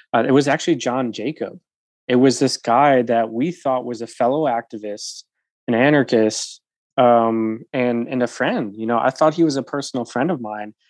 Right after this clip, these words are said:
Turns out he was actually essentially an Army intelligence officer working for something called a Force Protection Unit at, uh, at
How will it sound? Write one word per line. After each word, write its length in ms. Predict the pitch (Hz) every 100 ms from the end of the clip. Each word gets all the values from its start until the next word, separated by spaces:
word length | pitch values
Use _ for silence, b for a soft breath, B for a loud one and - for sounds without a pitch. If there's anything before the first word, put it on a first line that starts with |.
| b _
Turns 280 | 156 160 139
out 440 | 139 156 123 127
he 100 | -
was 180 | 131 123
actually 680 | 139 123 143 - 127 120 113
essentially 500 | 117 - 127 117 120
an 60 |
Army 340 | 117 120 123 120
intelligence 640 | 113 - 123 127 123 113
officer 580 | 110 104 - - 120 - B B B B
working 360 | 127 135 131 143
for 160 | - 135
something 340 | - 127 127
called 200 | 139 123
a 60 | 113
Force 300 | - 123 -
Protection 580 | - - 190 - 160
Unit 380 | 147 143 135 131 - _ _ -
at, 320 | 135 147 147 _ -
uh, 520 | 127 120 117 113 - - _
at 240 | 139 135